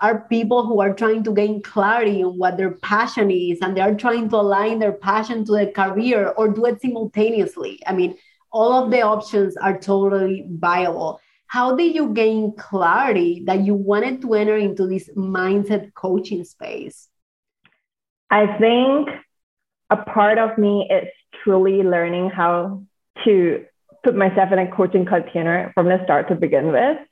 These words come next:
Speaker 1: Yeah.
Speaker 2: Right. I think what really happened was in twenty twenty, like, covid, because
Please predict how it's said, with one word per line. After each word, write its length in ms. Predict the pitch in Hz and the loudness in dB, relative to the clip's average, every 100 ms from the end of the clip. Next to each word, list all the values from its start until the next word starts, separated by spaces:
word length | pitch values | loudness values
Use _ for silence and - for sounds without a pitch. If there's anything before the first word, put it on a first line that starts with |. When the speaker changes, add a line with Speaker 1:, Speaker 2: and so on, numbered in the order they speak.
| - 339 | -12 -4
Speaker 1:
Yeah. 260 | 196 220 | 0 0
Speaker 2:
Right. 260 | 180 175 175 - | 2 0 0 0
I 200 | 185 185 | 0 2
think 380 | 190 190 190 180 | 2 2 2 2
what 200 | 170 165 | 0 0
really 220 | 170 175 | 0 0
happened 500 | 170 147 170 165 160 | -2 -2 -2 -2 0
was 200 | 156 160 - | 0 -2 -6
in 200 | 160 170 | -10 -6
twenty 320 | 147 165 180 | -2 -2 0
twenty, 280 | 190 208 220 | 2 2 2
like, 180 | 190 - 165 | 0 0 0
covid, 420 | 151 170 208 - - _ _ _ _ | 2 2 0 -2 -10 _ _ _ _
because 640 | 190 185 - - 247 302 | 0 0 -2 2 2 2